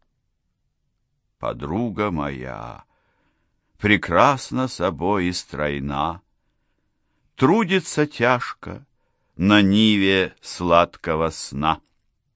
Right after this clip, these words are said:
Примечание. Здесь и далее стихи даны в переводе Сидемон Эристави. Конец примечания. И это всё?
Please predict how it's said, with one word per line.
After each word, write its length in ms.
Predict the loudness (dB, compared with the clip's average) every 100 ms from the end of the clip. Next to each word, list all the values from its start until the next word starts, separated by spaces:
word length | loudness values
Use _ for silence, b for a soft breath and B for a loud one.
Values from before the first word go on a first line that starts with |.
| _ _ _ _ _ _ _ _ _
Примечание. 880 | 0 0 -2 -4 -6 -8 -14 -16 -20 b b b b b b
Здесь 460 | -6 -2 2 2 0
и 80 | -2
далее 540 | 2 4 4 2 0
стихи 540 | -2 -6 -6 -4 -2 -2
даны 320 | 0 0 -2
в 80 | -2
переводе 720 | -2 -2 0 -2 -2 -4 -6 _
Сидемон 800 | -10 -4 -4 0 0 2 0 -2 -2
Эристави. 1000 | 0 0 -2 -6 -4 -4 -6 -8 -12 -16 _ _ _ _ _ _ _ _ _
Конец 720 | 2 4 6 4 4 0 -10 -10
примечания. 960 | -2 0 0 -2 -8 -8 -8 -10 -10 -14 _ _ _ _ _ _ _ _ _ _ _ _ _ _ _ _ _ _ _ _ _
И 120 | 0
это 300 | 0 2 -2
всё? 420 | -2 -2 -2 -2